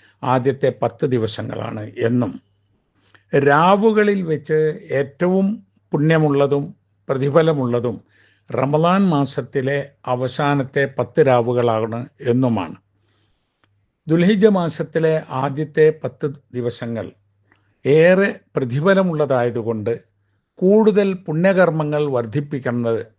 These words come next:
പ്രത്യേകം നല്ലതാണ് എന്ന് നമുക്ക് മനസ്സിലാക്കാം. അതിൽ പൊതുവെ ആളുകൾ ശ്രദ്ധിക്കാതെ പോകുന്നതും യാന്ത്രികമായി ഈ പത്ത് ദിവസം കടന്നു പോകുന്നതുമായ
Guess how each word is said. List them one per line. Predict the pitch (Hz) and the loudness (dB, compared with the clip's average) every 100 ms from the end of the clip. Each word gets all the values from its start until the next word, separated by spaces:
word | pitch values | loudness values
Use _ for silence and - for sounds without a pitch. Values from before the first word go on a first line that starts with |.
| _ _ _ _ _ | _ _ _ _ _
പ്രത്യേകം | 135 127 160 165 165 160 135 | -4 0 4 6 6 2 -2
നല്ലതാണ് | 131 151 143 123 123 | 0 2 2 0 -4
എന്ന് | 127 120 117 123 147 | -6 -4 -4 -6 -6
നമുക്ക് | 135 135 156 | -6 -6 -4
മനസ്സിലാക്കാം. | 165 165 160 131 104 - - _ _ _ _ _ _ _ _ | -4 -4 -2 -2 -2 -8 -16 _ _ _ _ _ _ _ _
അതിൽ | 156 156 208 131 - _ _ _ _ _ _ _ _ _ | 0 4 4 2 -8 _ _ _ _ _ _ _ _ _
പൊതുവെ | 147 151 185 190 - | 0 2 2 0 -2
ആളുകൾ | 151 156 165 170 | -2 2 2 2
ശ്രദ്ധിക്കാതെ | 151 147 139 165 170 156 160 | 0 -2 -2 -2 0 2 2
പോകുന്നതും | 160 131 120 120 120 110 80 - _ _ _ _ _ _ 135 | 0 -4 -4 -2 -2 -4 -8 -12 _ _ _ _ _ _ 0
യാന്ത്രികമായി | 151 180 196 226 214 196 185 185 196 - _ - | 4 4 4 4 4 2 2 0 -2 -8 _ -10
ഈ | 165 | -8
പത്ത് | 156 151 - | -4 -4 -4
ദിവസം | 196 170 160 156 165 156 143 | -6 -2 -2 -2 -6 -2 -2
കടന്നു | 147 185 | 2 0
പോകുന്നതുമായ | 156 160 147 143 139 135 131 127 143 | 4 4 2 0 0 0 0 -2 -4